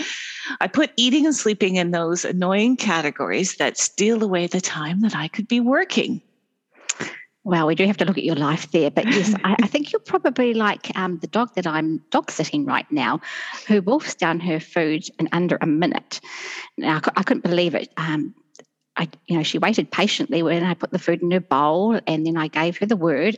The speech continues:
Speaker 2: and she absolutely scoffed it. And so when we were looking at today's topic, I thought, "Oh, I'm gonna actually time that," and it was, yes, under,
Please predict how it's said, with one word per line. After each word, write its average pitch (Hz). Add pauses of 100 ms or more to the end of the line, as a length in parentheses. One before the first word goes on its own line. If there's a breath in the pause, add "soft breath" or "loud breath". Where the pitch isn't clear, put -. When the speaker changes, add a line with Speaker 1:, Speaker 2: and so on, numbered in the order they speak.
Speaker 2:
and 156
she - (100)
absolutely -
scoffed -
it. - (540 loud breath)
And 170
so 180
when 220
we 202
were 165
looking 190
at -
today's 147
topic, -
I 180
thought, -
"Oh, 277
I'm 294
gonna 220
actually 165
time 294
that," 143 (140)
and 190
it -
was, 190
yes, 175
under, 202